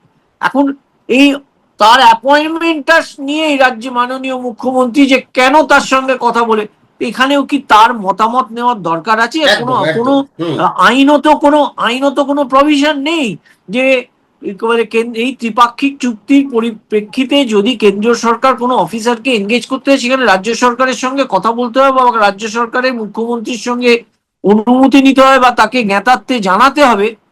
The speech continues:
Speaker 1: এরকম কোনো প্রভিশন নেই। এটা একটা রাজনীতিকরণ করা এবং একটা ন্যারেটিভ তৈরি করা, যেটা নিয়ে রাজনীতি করার জন্য মাননীয় মুখ্যমন্ত্রী একটা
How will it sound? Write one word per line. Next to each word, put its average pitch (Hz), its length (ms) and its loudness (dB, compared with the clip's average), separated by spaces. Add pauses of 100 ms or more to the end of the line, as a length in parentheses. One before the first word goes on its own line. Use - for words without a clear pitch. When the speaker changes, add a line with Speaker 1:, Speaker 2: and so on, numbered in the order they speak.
(140)
Speaker 1:
এরকম 254 240 -4
কোনো 285 180 -2
প্রভিশন 285 500 0
নেই। 277 320 -2 (360)
এটা 285 440 4
একটা 277 300 0
রাজনীতিকরণ 277 920 0
করা 285 320 2
এবং 269 320 -2
একটা 254 260 -8
ন্যারেটিভ 254 540 -2
তৈরি 262 280 -4
করা, 247 360 2 (220)
যেটা 254 240 0
নিয়ে 262 220 -2
রাজনীতি 226 520 -2
করার 214 340 0
জন্য 247 260 -6
মাননীয় 220 480 -4
মুখ্যমন্ত্রী 233 760 -2 (300)
একটা 226 340 2